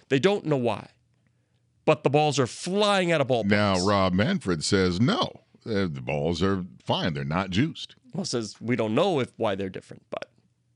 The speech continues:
Speaker 1: it's, you're giving ammo. I mean, it's a weird spot for Major League Baseball to be in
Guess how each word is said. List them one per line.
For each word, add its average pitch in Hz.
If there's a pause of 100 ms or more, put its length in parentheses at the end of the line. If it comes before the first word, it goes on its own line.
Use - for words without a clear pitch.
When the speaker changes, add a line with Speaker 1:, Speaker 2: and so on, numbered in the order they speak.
(300)
Speaker 1:
it's, - (220)
you're 196
giving 214
ammo. 120
I 123
mean, 127
it's 208
a 226
weird 214
spot 180
for 147
Major 139
League 120
Baseball 110
to -
be 113
in 95